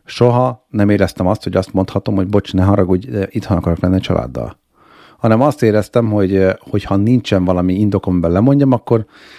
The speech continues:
kénytelen vagyok igent mondani nekik, hiszen én, én, én az igen ember, igen ember vagyok,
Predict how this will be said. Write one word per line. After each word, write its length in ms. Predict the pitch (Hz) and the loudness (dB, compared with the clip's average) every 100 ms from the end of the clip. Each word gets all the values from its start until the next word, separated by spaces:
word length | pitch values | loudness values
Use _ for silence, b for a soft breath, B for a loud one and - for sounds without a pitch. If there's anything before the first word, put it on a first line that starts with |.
| B | B
kénytelen 480 | - 131 131 82 78 | -2 0 0 -2 -2
vagyok 240 | 78 - | -2 -2
igent 260 | 85 82 80 | -2 -2 -2
mondani 280 | 90 87 87 | -4 -2 0
nekik, 300 | 113 165 143 | 2 0 -2
hiszen 300 | 131 110 98 | -2 0 2
én, 340 | 95 92 - | 0 -2 -8
én, 280 | 90 107 98 - | -6 -2 -2 -4
én 140 | 101 | -4
az 120 | 95 | -2
igen 240 | 143 139 107 | 0 0 0
ember, 280 | 98 95 - | 0 -2 0
igen 300 | 156 131 117 | 2 4 4
ember 340 | 107 98 98 | 2 2 2
vagyok, 340 | 113 156 165 | 2 2 0